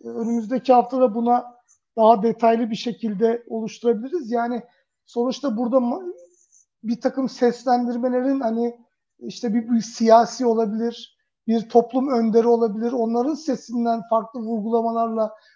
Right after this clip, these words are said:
oluşturulması vesaire. Hani bunlardan karşılaşabilecek riskler, bunlarla ilgili bir hani bunun gerçek olup olmadığıyla ilgili, e, çalışmaların da aslında yapılacağı söyleniyor. Çünkü hocam bir şekilde bunlar aslında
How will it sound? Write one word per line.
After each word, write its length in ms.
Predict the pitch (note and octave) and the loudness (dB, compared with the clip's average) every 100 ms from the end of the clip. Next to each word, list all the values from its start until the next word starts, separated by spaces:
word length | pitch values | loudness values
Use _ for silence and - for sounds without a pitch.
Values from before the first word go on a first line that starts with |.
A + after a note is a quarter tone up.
| _ | _
oluşturulması 880 | A3+ A3 A3 - A#3 A3 A3+ A3 A3 | -2 0 0 -4 -6 -4 -4 -6 -4
vesaire. 480 | G#3+ A3 - A#3 A#3+ | -2 -2 -4 -8 -4
Hani 260 | D4 A#3 G#3+ | -2 -2 -2
bunlardan 440 | A3 A3 A3 B3 | -2 0 0 -2
karşılaşabilecek 960 | - A3 G3+ - G3 A#3 G3+ F#3+ C4+ C4+ _ _ _ G3+ | 0 -2 -2 -6 -8 -6 -4 -2 -4 -6 _ _ _ 0
riskler, 580 | A3 - - A#3 B3 | 0 0 0 0 2
bunlarla 420 | G#3+ A3+ A#3 A#3+ A3+ | -2 -2 0 0 0
ilgili 300 | G#3+ A3+ G#3 | -2 -4 -4
bir 420 | A3+ - - _ _ G3+ | -6 -10 -20 _ _ -4
hani 160 | G#3 | -2
bunun 240 | G#3 A#3 A3 | 0 0 4
gerçek 380 | G#3+ G#3+ - C4 | 4 4 0 -4
olup 200 | A#3 A3+ | -4 -2
olmadığıyla 920 | B3 C#4+ C#4+ B3 A#3+ A#3 G#3+ G3 - - - | 0 2 2 2 0 0 2 0 -2 -14 -2
ilgili, 600 | A3 G3+ G3+ B3 C#4 - _ - | 0 2 0 -2 -4 -10 _ -8
e, 180 | A3 | -6
çalışmaların 800 | G#3+ A3+ A3 - A#3+ A#3 B3+ D4+ | -4 -4 -4 -4 -2 0 2 0
da 80 | C4+ | -2
aslında 360 | A3+ - - A#3+ | -6 -8 -2 0
yapılacağı 680 | A3+ A3 A#3 F3 - A3+ A3+ - _ | 0 -2 -4 -4 0 0 -2 -8 _
söyleniyor. 720 | _ - G#3+ G3+ G3 G#3 C#4+ E4+ - _ _ | _ -10 -2 0 0 -2 -2 -4 -12 _ _
Çünkü 300 | - E4 D#4+ | -4 -2 0
hocam 300 | C#4+ G4 D4 | -2 -2 -4
bir 60 | A3 | -2
şekilde 480 | D4+ D#4 F4+ C#4+ | -2 -2 -2 -2
bunlar 240 | A#3+ C#4 D#4+ | 0 0 0
aslında 680 | D#4+ - D#4+ F4+ F#4 G3 F3 | -4 -6 -8 -6 -4 -6 -8